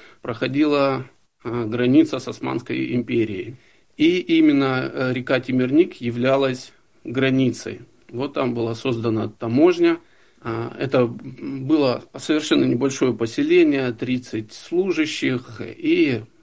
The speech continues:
пристань на реке Дон без всяческих каких-либо построек.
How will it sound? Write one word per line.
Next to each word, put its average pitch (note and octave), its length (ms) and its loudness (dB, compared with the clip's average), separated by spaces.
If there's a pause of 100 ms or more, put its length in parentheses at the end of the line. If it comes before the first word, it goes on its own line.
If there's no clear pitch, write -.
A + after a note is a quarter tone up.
(220)
пристань C3 680 0 (560)
на A#2+ 500 -2
реке B2 300 -2
Дон D3+ 500 2 (100)
без C#3 360 -8
всяческих C3 960 -4 (340)
каких-либо B2 1040 2 (440)
построек. B2+ 640 -2